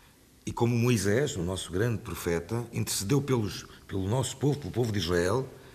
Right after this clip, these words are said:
após o episódio conhecido da construção do bezerro de ouro. Estamos a falar particularmente de situações em que Deus dec-, decretou claramente que essas pessoas, que esse povo fosse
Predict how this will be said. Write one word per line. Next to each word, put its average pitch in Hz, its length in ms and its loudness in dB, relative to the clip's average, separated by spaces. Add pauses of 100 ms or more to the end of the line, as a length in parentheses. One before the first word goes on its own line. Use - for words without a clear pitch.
(500)
após 127 300 2
o 113 80 2
episódio 110 760 2 (240)
conhecido 104 560 -2
da 92 200 -4
construção - 460 -2
do 101 100 0
bezerro 101 320 2
de 90 80 0
ouro. 92 240 2 (1120)
Estamos 139 280 0
a 143 40 0
falar 135 500 4 (360)
particularmente 123 840 2 (340)
de 107 140 -4
situações 139 540 0
em 143 80 2
que - 80 -6
Deus 107 240 0
dec-, - 300 -2
decretou 151 640 4
claramente 151 720 4
que - 140 0
essas 147 240 0
pessoas, - 380 -2
que - 100 -2
esse 185 180 2
povo 160 280 4 (140)
fosse - 280 0